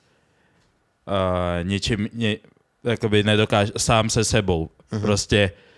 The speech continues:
Speaker 1: potřebuješ nějaký jako externí impuls. Nuda je jenom to, že potře-, chceš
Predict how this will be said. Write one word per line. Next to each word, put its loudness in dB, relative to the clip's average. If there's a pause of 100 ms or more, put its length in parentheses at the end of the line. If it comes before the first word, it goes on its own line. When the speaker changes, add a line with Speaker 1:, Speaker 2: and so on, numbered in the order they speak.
(300)
Speaker 1:
potřebuješ 2
nějaký 2
jako 2
externí 0
impuls. 0
Nuda 2
je 4
jenom 0
to, 2
že 0
potře-, -4
chceš -2